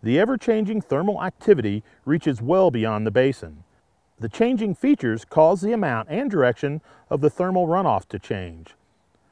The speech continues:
When this silica-laden water flows into forested patches, it kills the trees. Called bobby sox trees for their white bases, these trees take decades to decay. Most years, rangers from the Old Faithful Visitor Center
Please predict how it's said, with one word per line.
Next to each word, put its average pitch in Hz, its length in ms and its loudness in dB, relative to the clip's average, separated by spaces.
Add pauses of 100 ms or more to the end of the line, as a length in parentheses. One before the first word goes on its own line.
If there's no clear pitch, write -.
(180)
When 127 180 -2
this 226 160 2
silica-laden 196 920 2
water 170 400 2
flows 165 420 2
into 175 220 -2
forested 185 580 -2
patches, 151 540 2
it - 180 -4
kills 165 380 2
the 117 80 -12
trees. 101 560 -2 (540)
Called 113 360 6
bobby 302 300 4
sox 98 400 -4
trees 113 440 -2 (220)
for 160 160 0
their 147 120 6
white 139 340 2
bases, 160 480 0 (280)
these 233 300 0
trees 139 400 0
take 123 320 0
decades 104 480 0
to - 120 -4
decay. 113 580 -4 (1400)
Most 240 380 0
years, 147 460 0
rangers 208 440 0
from 196 160 -2
the 180 120 4
Old 196 140 6
Faithful 190 280 2
Visitor 143 420 2
Center 127 380 -4